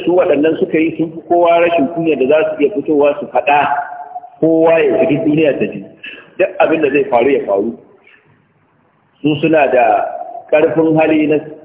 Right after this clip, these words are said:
na matashin zamani da yake ganin wannan birgewa ce, kuma za a san shi idan ya yi haka. Shi za, shi za sa su faɗa.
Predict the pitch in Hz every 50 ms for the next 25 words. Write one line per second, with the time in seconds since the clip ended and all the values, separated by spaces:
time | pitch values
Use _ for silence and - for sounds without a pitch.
0 | - - - - 143 156 160 165 160 - 147 123 - - 135 135 131 131 151 147
1 | 143 135 120 104 104 107 - - - - - - - - _ _ _ _ _ _
2 | _ _ _ _ _ _ _ _ _ _ _ _ _ _ _ _ _ _ _ _
3 | _ _ _ _ _ _ _ _ _ _ _ _ _ _ - 120 131 151 160 -
4 | 156 147 120 139 143 143 147 147 147 156 160 151 143 143 143 143 143 143 - -
5 | - - 156 165 170 170 - - 147 131 123 123 131 131 131 - - - - -
6 | - - - - 139 143 139 147 156 156 - 127 127 131 135 135 135 131 - -
7 | - - 120 127 127 127 127 127 131 123 - 110 - - - - - _ _ _
8 | _ _ _ _ _ _ _ _ _ _ _ _ _ _ _ _ _ _ _ _
9 | _ _ _ - - 127 131 135 147 143 - - - - - - 139 147 151 139
10 | - 147 131 117 - - - - - - 113